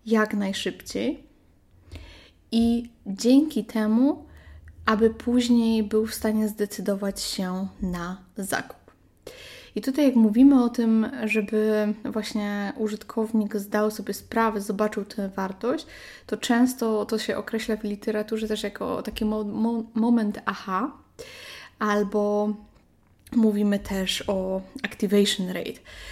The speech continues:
czyli właśnie tym momencie, kiedy użytkownik doświadcza już wystarczającej wartości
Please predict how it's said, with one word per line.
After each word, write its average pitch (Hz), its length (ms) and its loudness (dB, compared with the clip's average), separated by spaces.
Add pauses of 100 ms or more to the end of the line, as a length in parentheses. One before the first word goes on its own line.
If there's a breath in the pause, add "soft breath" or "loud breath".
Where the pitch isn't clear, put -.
(120)
czyli - 180 -6
właśnie 208 320 2
tym 214 240 6
momencie, 220 580 6
kiedy 208 640 2
użytkownik 220 800 0
doświadcza 214 640 -2
już 196 300 -2 (360 loud breath)
wystarczającej 214 760 0
wartości 202 720 -4